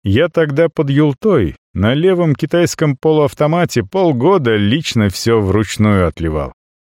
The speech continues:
Закрепщики, полировка, шлифовка — всё в сарае на пирсе было. Нелегально, чтобы не прогибаться». «Юр, в итоге власть там сменилась, но завод же ты всё равно не реанимировал», смеётся Лена.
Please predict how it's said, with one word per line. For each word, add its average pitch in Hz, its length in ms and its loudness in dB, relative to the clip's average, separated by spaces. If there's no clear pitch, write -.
Закрепщики, 127 1000 -4
полировка, 135 640 0
шлифовка — 104 1000 -4
всё 180 240 -8
в 120 100 -14
сарае 151 460 0
на 120 140 0
пирсе 107 460 -4
было. 69 360 -12
Нелегально, 113 800 -2
чтобы 135 460 0
не 131 160 2
прогибаться». 127 720 -4
«Юр, 220 440 2
в 143 120 0
итоге 240 320 -2
власть 247 300 0
там 240 140 0
сменилась, 247 680 2
но 170 300 0
завод 196 340 2
же 151 120 0
ты 151 180 0
всё 180 240 0
равно 156 380 2
не 285 280 0
реанимировал», 151 800 2
смеётся 139 540 0
Лена. 110 340 0